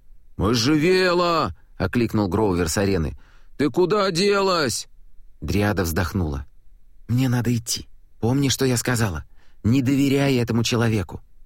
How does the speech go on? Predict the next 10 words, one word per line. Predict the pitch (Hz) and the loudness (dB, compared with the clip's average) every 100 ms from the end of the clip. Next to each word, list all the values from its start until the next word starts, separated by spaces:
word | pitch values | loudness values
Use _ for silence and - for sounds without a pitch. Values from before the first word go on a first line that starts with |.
| - - - - | -20 -20 -20 -6
И | 78 | -2
она | 90 107 151 | 0 0 0
побежала | 131 117 85 92 92 | 0 0 0 0 0
на | 92 92 | 0 0
арену. | 85 80 76 - - - - - - - - - - - - - - | -2 -2 -4 -8 -16 -20 -20 -20 -20 -20 -20 -20 -20 -20 -20 -20 -12
Я | - 143 | -4 -2
уставился | 170 151 - 175 165 - | 0 -2 -2 0 0 -2
на | 139 | -2
большой | 123 110 - 120 | 0 -2 -2 -2
дом. | 95 76 | -2 -4